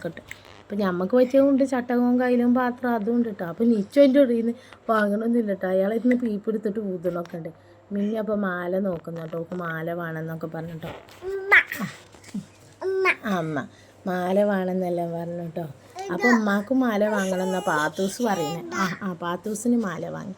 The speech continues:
അങ്ങനെ അതെല്ലാം വാങ്ങിയിട്ട് ഞങ്ങൾ പോന്നു ട്ടോ ഗൈസ്.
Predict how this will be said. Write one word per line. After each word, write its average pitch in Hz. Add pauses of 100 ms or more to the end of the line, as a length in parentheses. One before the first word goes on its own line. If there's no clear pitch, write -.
(500)
അങ്ങനെ 277
അതെല്ലാം 262 (100)
വാങ്ങിയിട്ട് 240
ഞങ്ങൾ 214 (120)
പോന്നു 175
ട്ടോ 440 (120)
ഗൈസ്. 175